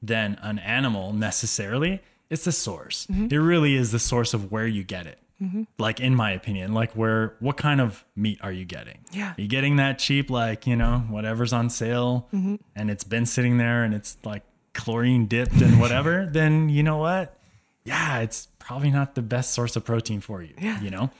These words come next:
Speaker 1: stuff like that. But that being said, if you're,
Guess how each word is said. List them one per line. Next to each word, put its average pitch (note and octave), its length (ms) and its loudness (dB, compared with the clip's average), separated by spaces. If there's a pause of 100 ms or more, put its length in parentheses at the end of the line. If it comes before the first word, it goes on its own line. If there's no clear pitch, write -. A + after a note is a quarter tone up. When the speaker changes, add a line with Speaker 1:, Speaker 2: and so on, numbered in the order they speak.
(160)
Speaker 1:
stuff - 260 -4
like B2+ 180 -4
that. E2 280 -10 (160)
But G2+ 340 -2 (520)
that A2 180 -2
being A2+ 180 0
said, B2+ 320 0
if G2+ 180 -8
you're, C3 300 -2